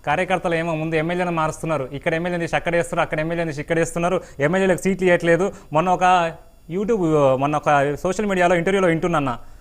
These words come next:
కర్నూలు డిస్ట్రిక్ట్ ఎమిగ్నూరు ఎమ్మెల్యే, ఎమిగ్నూరు ఏదో నందికొట్కూరు ఎమ్మెల్యే, ఐపీఎస్ ఆఫీసర్, ఎక్స్ ఐపీఎస్ ఆఫీసర్ ఎమ్మెల్యే గారు ఏం చెప్తున్నారు, తన బాధ చెప్తున్నాడు. ఏమని చెప్తున్నాడు అంటే, "నువ్వు ఎమ్మెల్యేగా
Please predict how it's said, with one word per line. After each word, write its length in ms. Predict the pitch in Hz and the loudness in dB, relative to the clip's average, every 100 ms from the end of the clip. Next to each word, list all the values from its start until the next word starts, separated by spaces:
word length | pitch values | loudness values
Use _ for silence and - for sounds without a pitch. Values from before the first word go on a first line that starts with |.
| - - | -20 0
కర్నూలు 260 | 170 202 233 | 0 2 2
డిస్ట్రిక్ట్ 400 | 208 190 196 196 | 0 0 0 2
ఎమిగ్నూరు 600 | 185 175 185 190 196 185 | 4 4 2 0 2 4
ఎమ్మెల్యే, 380 | 165 165 156 160 | 4 2 2 2
ఎమిగ్నూరు 540 | 165 165 185 180 190 | 0 -2 -4 -2 0
ఏదో 280 | 170 156 151 | 0 -2 -2
నందికొట్కూరు 560 | 143 175 170 - 156 | -4 -2 -4 -4 -4
ఎమ్మెల్యే, 420 | 151 139 135 123 - - _ - | -2 0 -2 -4 -6 -20 _ -2
ఐపీఎస్ 420 | 156 196 190 170 | -2 2 0 2
ఆఫీసర్, 400 | 147 156 139 127 | 2 2 -2 0
ఎక్స్ 200 | 139 - 160 139 151 139 156 | -2 0 0 0 -2 -2 -2
ఐపీఎస్ 420 | 139 139 156 - | -2 -2 -4 -4
ఆఫీసర్ 340 | 127 139 131 | -6 -6 -6
ఎమ్మెల్యే 320 | 131 151 160 143 | -4 -2 -2 0
గారు 160 | 123 110 - - - 143 | -2 -6 -20 -20 -14 -6
ఏం 160 | 180 214 | -2 -2
చెప్తున్నారు, 360 | 196 170 156 | -4 -6 -4
తన 160 | 151 139 | -2 -2
బాధ 300 | 143 165 170 | 0 0 0
చెప్తున్నాడు. 340 | 151 156 127 | -4 -4 -2
ఏమని 280 | 123 165 190 | -2 -2 -4
చెప్తున్నాడు 400 | 170 - 160 143 | -4 -4 -4 -2
అంటే, 420 | 143 131 190 196 - - - - - | -2 -2 -4 -4 -14 -20 -20 -20 -8
"నువ్వు 160 | 165 208 | 2 4
ఎమ్మెల్యేగా 640 | 170 208 247 240 240 262 | 4 6 6 6 4 2